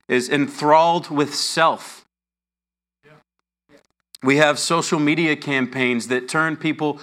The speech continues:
towards self-love and loving of self. What can I get out of this? What can I do?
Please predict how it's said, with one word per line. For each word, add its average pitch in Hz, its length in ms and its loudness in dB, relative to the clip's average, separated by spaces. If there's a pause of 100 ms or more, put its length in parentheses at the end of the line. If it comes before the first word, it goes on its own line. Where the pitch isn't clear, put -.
(200)
towards 143 420 -2
self-love 139 800 2
and 127 160 0
loving 147 340 0
of 123 160 -2
self. - 640 -2 (1120)
What 156 220 0
can 165 160 0
I 156 320 4
get 143 260 -2
out 135 220 2
of 117 100 -4
this? 107 240 -6
What 156 180 0
can 143 280 -2
I 143 340 2
do? 117 540 -4